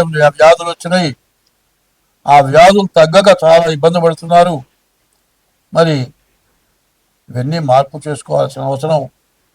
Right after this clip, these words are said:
మన ఎందు ఉన్నది. ఎంతమంది దేవతల పూజలు చేసినా, చెయ్య తగిన పనులు. పెళ్లి చేసుకున్నావు, ఇద్దరినో ముగ్గురినో పిల్లల్ని కన్నావు, నీ దారిన ఉద్యోగం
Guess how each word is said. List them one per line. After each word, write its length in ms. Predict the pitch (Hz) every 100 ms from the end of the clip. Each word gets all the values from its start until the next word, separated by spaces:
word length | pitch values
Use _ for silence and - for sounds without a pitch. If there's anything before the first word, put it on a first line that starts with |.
| _ _ _ -
మన 220 | 131 143 139 135
ఎందు 140 | 156 160
ఉన్నది. 280 | 165 160 147 _ _ _ _ _ _ _
ఎంతమంది 720 | 135 139 180 196 233 226 226 220 196
దేవతల 360 | 190 190 180 170
పూజలు 280 | 165 156 147 156
చేసినా, 340 | 139 139 143 143 110 _ _ _ _ _ _ _ _ _ -
చెయ్య 300 | 165 214 254 254 -
తగిన 300 | 165 165 196 202
పనులు. 360 | 180 165 160 170 170 135 - _ _ _ _ _ _ _ -
పెళ్లి 180 | 113 135 156
చేసుకున్నావు, 520 | 175 180 190 196 151 - _ _ _ _ _ _ _ _ _ _ _ _ _ _ _ _ _ _ _
ఇద్దరినో 360 | 135 127 175 208 190
ముగ్గురినో 340 | 160 185 196 190
పిల్లల్ని 340 | 151 156 180 185
కన్నావు, 360 | 180 185 196 160 - _ _ _ _ _ _ _ _ -
నీ 160 | 160 180 151
దారిన 360 | 147 156 170 208 208 175
ఉద్యోగం 320 | - 185 185